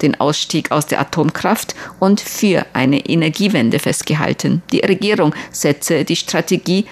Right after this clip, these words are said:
für eine Energiewende auch um. Man fördere grüne Energie, Nutzung von Erdgas und reduziere Kohle- und Atomenergie. Präsidentin Tsai zufolge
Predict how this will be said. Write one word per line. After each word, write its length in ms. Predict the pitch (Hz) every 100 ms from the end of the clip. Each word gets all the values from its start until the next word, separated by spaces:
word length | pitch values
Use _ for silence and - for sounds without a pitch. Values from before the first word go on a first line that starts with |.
| -
für 180 | - -
eine 260 | 202 202 214
Energiewende 720 | 190 196 226 143 139 - -
auch 180 | 220
um. 300 | - 165 139 - - - -
Man 140 | -
fördere 480 | 208 185 185 156 143 - -
grüne 280 | 170 160
Energie, 540 | 90 147 143 170 185 220 -
Nutzung 340 | - - 160
von 160 | 151 -
Erdgas 600 | 127 120 - 170 190 - -
und 240 | 185 202 196
reduziere 720 | 208 214 - - 151 131 135 - -
Kohle- 500 | - 147 135 147 185 - -
und 340 | 131 131 - -
Atomenergie. 1080 | 185 - - 135 - 143 127 123 - 139 123 -
Präsidentin 600 | 160 156 147 143 151 143
Tsai 160 | 147 147
zufolge 580 | 185 - 156 156 175